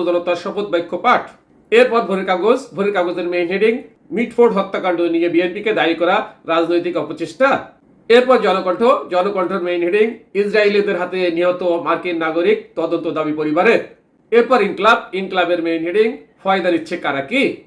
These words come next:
নেক্সট আমাদের সময়, আমাদের সময়ের মেইন হেডিং, ট্রাম্পের প্রস্তাবিত ত্রিশ পার্সেন্ট শুল্ক আরোপের সমালোচনা করেছে ইউ এবং মেক্সিকো। এরপর কালীকণ্ঠ, কালীকণ্ঠের মেইন হেডিং, সোহাগ হত্যাকাণ্ড বর্বরতার সকল সীমা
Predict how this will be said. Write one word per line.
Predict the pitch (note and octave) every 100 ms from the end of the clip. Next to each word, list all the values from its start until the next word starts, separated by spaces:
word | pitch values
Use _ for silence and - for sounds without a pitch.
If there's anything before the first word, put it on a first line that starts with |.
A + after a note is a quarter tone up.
| - E3+
নেক্সট | B3+ B3+
আমাদের | G#3+ G3 -
সময়, | G3 A3+ C4+ -
আমাদের | F3+ F3+ F#3
সময়ের | F#3 F3
মেইন | F3+ F3+
হেডিং, | F#3 A3+ B3+ - -
ট্রাম্পের | F#3+ G3 G#3+
প্রস্তাবিত | F#3+ - F#3 F#3 F3+
ত্রিশ | G3+ A3+ -
পার্সেন্ট | F#3+ F#3 D#3+
শুল্ক | E3+ E3 E3+
আরোপের | D#3+ E3+ E3
সমালোচনা | D#3+ D#3+ D#3+ F3 E3
করেছে | D#3 D3+ G#3 G#3+ D#3+
ইউ | E3+ A3 D4 - _ F3+
এবং | F3+ E3
মেক্সিকো। | D#3+ G3+ G#3 G#3 - - _ _ -
এরপর | B3 B3 B3
কালীকণ্ঠ, | F#3+ F3+ F3+ F3 C4 -
কালীকণ্ঠের | F3 F3+ F3+ F3+ E3+
মেইন | F3 E3
হেডিং, | G#3 B3 - _ -
সোহাগ | G#3+ A3+ F#3+
হত্যাকাণ্ড | F#3+ F#3 F3 E3+ E3+
বর্বরতার | E3+ E3 D#3+ D#3+ -
সকল | B3 B3+ G#3
সীমা | F3+